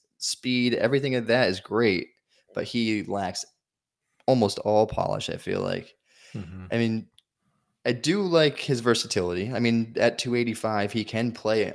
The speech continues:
Speaker 1: interior in some instances. And like we were talking just recently at the beginning of the pod, interior defenders now starting to slim down slightly. We, like, being two eighty, two ninety on the interior no longer is seen as, like, he's too thin to play.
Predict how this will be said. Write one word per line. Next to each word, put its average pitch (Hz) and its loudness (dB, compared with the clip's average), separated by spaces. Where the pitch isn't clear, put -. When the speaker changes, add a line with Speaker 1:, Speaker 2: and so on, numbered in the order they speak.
Speaker 1:
interior 98 -2
in 92 -6
some 92 -6
instances. 92 -8
And 113 -6
like 110 0
we 113 0
were 110 2
talking 117 -2
just - 0
recently 110 -2
at 101 -10
the - -16
beginning 104 0
of 95 0
the 92 -4
pod, 101 2
interior 104 0
defenders 101 0
now 92 -2
starting 95 0
to 90 -2
slim 101 0
down 92 -2
slightly. 92 -2
We, 95 0
like, 175 -10
being 113 2
two 127 0
eighty, 110 0
two 113 0
ninety 104 0
on 98 -2
the 95 -2
interior 107 0
no 101 0
longer 98 0
is 92 0
seen 98 -2
as, 92 -4
like, 92 -4
he's 98 -6
too 107 -2
thin 92 -2
to 92 -8
play. - -4